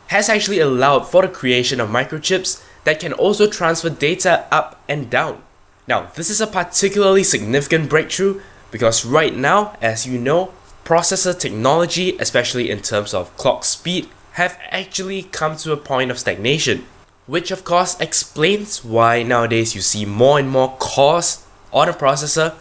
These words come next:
instead of, you know, actual numerical increases with regard to the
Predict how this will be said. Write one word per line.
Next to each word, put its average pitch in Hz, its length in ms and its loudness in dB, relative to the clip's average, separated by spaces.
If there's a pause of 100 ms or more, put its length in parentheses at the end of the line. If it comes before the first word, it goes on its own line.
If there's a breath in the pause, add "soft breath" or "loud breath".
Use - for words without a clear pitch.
(320 loud breath)
instead 160 300 0
of, 185 340 2
you 156 80 -2
know, 147 240 2
actual 165 460 -6
numerical 139 680 -4
increases 143 800 -2 (200 loud breath)
with 160 240 -2
regard 151 440 0
to - 160 -6
the 113 120 -10